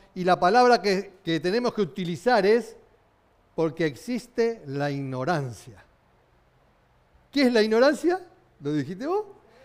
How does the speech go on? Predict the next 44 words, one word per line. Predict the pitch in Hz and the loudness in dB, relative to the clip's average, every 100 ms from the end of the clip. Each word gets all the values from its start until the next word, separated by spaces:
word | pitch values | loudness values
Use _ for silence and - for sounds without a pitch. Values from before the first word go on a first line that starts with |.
| _ - | _ -6
Es | 214 | -2
el | 233 233 | -2 -2
hecho | 269 254 | 2 2
de | 226 214 | 6 4
ignorar | 196 190 185 233 311 330 - - _ | 4 0 2 6 6 4 -6 -20 _
o | - 190 | -2 0
desconocer | 175 156 - 175 165 156 220 208 | 0 -2 -4 -4 -4 2 4 6
algo. | 170 135 113 104 95 _ _ - _ _ _ | 6 4 -4 -8 -14 _ _ -20 _ _ _
Quiero | 262 285 | 0 2
decir | 262 220 269 | 2 0 0
que | 254 | 0
como | 233 220 226 | 4 6 6
yo | 214 330 302 | 6 6 8
desconozco | 233 202 - 220 269 311 214 - 185 | 8 6 4 2 6 6 6 2 2
lo | 170 | 2
que | 156 | 0
va | 165 208 | 2 2
a | |
pasar, | 208 190 247 226 202 - - | 2 0 4 4 4 -2 -2
ya | 311 | 0
estoy | 311 349 | 2 0
corriendo | - 320 311 311 | 2 0 2 2
riesgo. | 294 330 214 202 - - | 4 2 2 0 -2 -8
La | 233 226 233 | 2 6 6
vida | 330 349 349 254 | 6 4 6 4
es | |
un | 185 185 | 2 0
riesgo. | 190 165 131 135 - - | 2 2 0 -6 -8 -12
Yo | 302 349 | -4 0
no | 302 | 0
sé | 339 339 | 2 0
si | 196 196 | 0 2
salgo | 277 302 247 | 4 6 8
del | 214 196 | 8 6
edificio | 190 - 330 - 269 247 - - | 4 2 0 2 2 2 0 -10
y | 185 | -8
se | - 208 | -2 0
cayó | 214 202 277 | 2 4 6
algo | 277 254 233 | 6 6 6
de | 208 | 6
arriba. | 196 196 160 143 123 - _ _ _ _ _ _ _ | 6 4 2 0 -4 -10 _ _ _ _ _ _ _
No | 240 339 | -4 2
lo | 311 294 | 4 2
sé. | 302 370 330 160 120 110 | 2 2 4 2 -2 -10